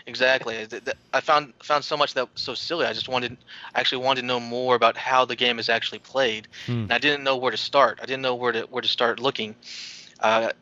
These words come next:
Speaker 1: and I eventually found a, a couple of books that I read. One was by Pat Kirwan, uh, Take Your
Speaker 2: Mm-hmm.
Speaker 1: Eye Off the Ball. The other one was Smart
Speaker 2: Yep.
Speaker 1: Football by Chris Brown. Um,
Speaker 2: Great
Speaker 1: but the,
Speaker 2: books.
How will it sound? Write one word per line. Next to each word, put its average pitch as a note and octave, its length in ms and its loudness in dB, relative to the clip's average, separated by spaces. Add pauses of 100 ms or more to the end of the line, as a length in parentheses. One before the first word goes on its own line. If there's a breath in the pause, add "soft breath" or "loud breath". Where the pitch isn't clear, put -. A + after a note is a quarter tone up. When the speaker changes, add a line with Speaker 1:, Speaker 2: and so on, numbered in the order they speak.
Speaker 1:
and B2 220 4
I A#2 140 8
eventually D#3 520 2
found C3+ 420 4
a, A#2 120 2 (100)
a C3+ 60 -12
couple B2+ 260 -6
of A2+ 120 -8
books - 500 0
that A#2+ 160 2
I A#2+ 60 6
read. A#2+ 360 2
One A#2+ 180 -2
was A2+ 160 -2
by A2 340 0 (400 loud breath)
Pat A#2+ 260 2
Kirwan, B2 480 -2 (200)
uh, A2 140 -6
Take A#2+ 180 0
Your A#2+ 100 0
Speaker 2:
Mm-hmm. A#2 100 6
Speaker 1:
Eye - 20 4
Off A2+ 100 -2
the - 100 -20
Ball. A#2 320 4
The A#2 100 0
other A#2 200 2
one A2+ 200 -6
was A2 140 -6
Smart A#2 300 2
Speaker 2:
Yep. - 40 -12
Speaker 1:
Football A#2+ 240 -4
by A#2 80 -4
Chris - 240 0
Brown. A#2 400 2 (760 loud breath)
Um, G#2+ 400 4
Speaker 2:
Great G#2+ 180 4
Speaker 1:
but F#2 240 4
the, B2+ 120 8
Speaker 2:
books. B2 140 2